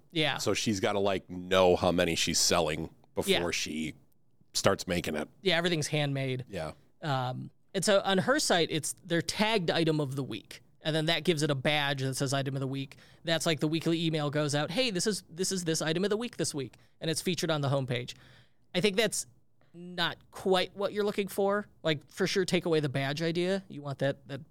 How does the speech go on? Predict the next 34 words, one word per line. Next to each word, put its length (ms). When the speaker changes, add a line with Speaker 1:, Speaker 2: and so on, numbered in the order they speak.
Speaker 1:
a 80
badge 360
on 100
the 60
Speaker 2:
Oh, 60
Speaker 1:
product. 340
Speaker 2:
you 140
definitely 480
need 140
a 40
countdown 400
timer 320
on 120
the 40
product. 640
Speaker 1:
A 60
hundred 180
percent 240
Speaker 2:
And 80
Speaker 1:
need 40
Speaker 2:
I 40
Speaker 1:
that 40
Speaker 2:
would 100
Speaker 1:
countdown 220
Speaker 2:
definitely 240
have 80
Speaker 1:
timer. 80
Speaker 2:
a 40
thing 280
on 140
there 160
that's 240
like, 440
maybe 760